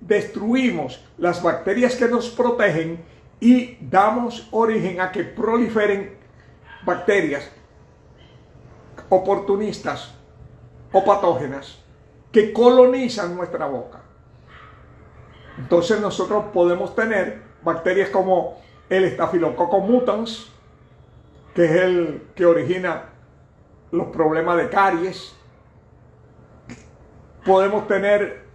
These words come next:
bacterias como los bacteroides, como la Fusobacterium, como la Prevonella,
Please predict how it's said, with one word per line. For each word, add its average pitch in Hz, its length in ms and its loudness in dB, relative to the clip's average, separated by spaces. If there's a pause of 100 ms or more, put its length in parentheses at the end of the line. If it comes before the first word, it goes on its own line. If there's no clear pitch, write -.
(160)
bacterias 190 500 -2
como 190 220 -2
los 185 180 0
bacteroides, 202 960 0 (360)
como 185 300 0
la 175 520 2 (180)
Fusobacterium, 208 1040 0 (640)
como 180 240 -2
la 170 180 0
Prevonella, 190 920 0